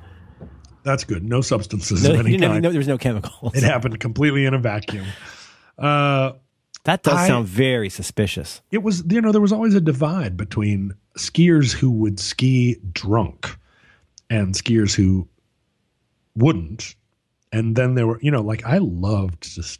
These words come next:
Speaker 1: to ski stoned. It's one of the great feelings because you really, you recognize, like, wow, I'm hurtling down a mountain. It's, this is amazing. This is,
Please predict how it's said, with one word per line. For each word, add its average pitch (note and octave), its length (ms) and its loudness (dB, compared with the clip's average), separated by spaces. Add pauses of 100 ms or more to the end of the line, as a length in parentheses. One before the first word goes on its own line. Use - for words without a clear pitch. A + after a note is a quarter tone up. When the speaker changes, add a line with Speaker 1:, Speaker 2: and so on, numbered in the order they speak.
Speaker 1:
to - 100 -10
ski - 240 -4
stoned. - 680 -6 (680)
It's - 180 -4
one A2 140 0
of F2+ 80 0
the F2+ 80 0
great F#2 300 0 (580)
feelings - 560 -6 (840)
because A2+ 280 2
you G#2 80 4
really, G2+ 400 2 (360)
you G2+ 100 -4
recognize, F#2 580 -2
like, E2 260 -8
wow, E2+ 460 -4
I'm F2+ 280 -4
hurtling E2+ 500 -2
down D#2 180 -6
a C#2+ 60 -10
mountain. E2 400 -4
It's, - 200 -10 (420)
this A2 200 -4
is E2+ 140 -6 (300)
amazing. F#2+ 520 0
This G#2 180 -8
is, - 220 -12